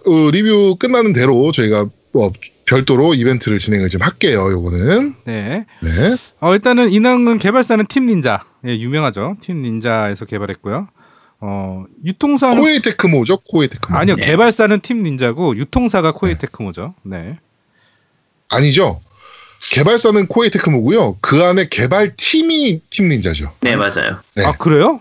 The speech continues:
Speaker 2: 개발사가
Speaker 1: 네.
Speaker 2: 팀 닌자 아니고 유통사가
Speaker 1: 아니요,
Speaker 2: 코에이
Speaker 1: 팀
Speaker 2: 테크모
Speaker 1: 닌자가
Speaker 2: 아니에요?
Speaker 1: 코에이 테크모 안에 속해져 있어요.
Speaker 3: 음.
Speaker 2: 음, 뭐 그런
Speaker 3: 원래는
Speaker 2: 건가?
Speaker 3: 테-, 이제 테크모에 있었던 그 디오에이 만드는 그쪽 계열이 이제
Speaker 1: 음,
Speaker 3: 네, 팀
Speaker 1: 분리되고.
Speaker 3: 닌자였고,
Speaker 2: 음.
Speaker 1: 네.
Speaker 3: 네,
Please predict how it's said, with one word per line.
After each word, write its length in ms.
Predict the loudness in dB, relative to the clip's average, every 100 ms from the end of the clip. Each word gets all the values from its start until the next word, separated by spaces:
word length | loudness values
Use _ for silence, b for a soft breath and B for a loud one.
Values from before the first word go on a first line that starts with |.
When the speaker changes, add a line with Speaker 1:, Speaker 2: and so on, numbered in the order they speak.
| _ _
Speaker 2:
개발사가 600 | -4 0 2 2 4 2
Speaker 1:
네. 60 | 0 -4
Speaker 2:
팀 180 | -2
닌자 280 | 0 0 0
아니고 540 | 0 -2 -2 -2 -4 -8
유통사가 400 | -4 0 2 2
Speaker 1:
아니요, 140 | 0 0
Speaker 2:
코에이 160 | 0 2
Speaker 1:
팀 40 | 2
Speaker 2:
테크모 100 | 2
Speaker 1:
닌자가 220 | 2 2
Speaker 2:
아니에요? 160 | 2 0
Speaker 1:
코에이 280 | 0 0 0
테크모 360 | 0 0 2
안에 100 | 2
속해져 340 | 0 -2 0 0
있어요. 360 | 0 -4 -4 -8 _ _ _ _
Speaker 3:
음. 80 | -12 -12 _ -20
Speaker 2:
음, 360 | -16 -16 -16 -16 -10
뭐 140 | -10 -4
그런 120 | 0 2
Speaker 3:
원래는 160 | 2 0
Speaker 2:
건가? 60 | -2
Speaker 3:
테-, 40 | -4
이제 100 | -4
테크모에 560 | -2 0 2 2 2
있었던 800 | 0 -4 -2 2 2 2 -2 -4 -4
그 180 | -4
디오에이 520 | 0 2 4 4 2 0
만드는 380 | -2 -2 -2 -2
그쪽 340 | -2 -4 -2
계열이 560 | 0 0 2 -2 -4 b b b b b
이제 540 | -4 -2 -2 0 -2 -2
Speaker 1:
음, 80 | -6 -12 _
Speaker 3:
네, 80 | -2
팀 100 | 0
Speaker 1:
분리되고. 240 | 2 2
Speaker 3:
닌자였고, 640 | 2 2 0 -2 -2 -2 -4 -8 _ -12
Speaker 2:
음. 220 | -12 -6
Speaker 1:
네. 300 | -2 0 -2 -2
Speaker 3:
네, 300 | -2 -2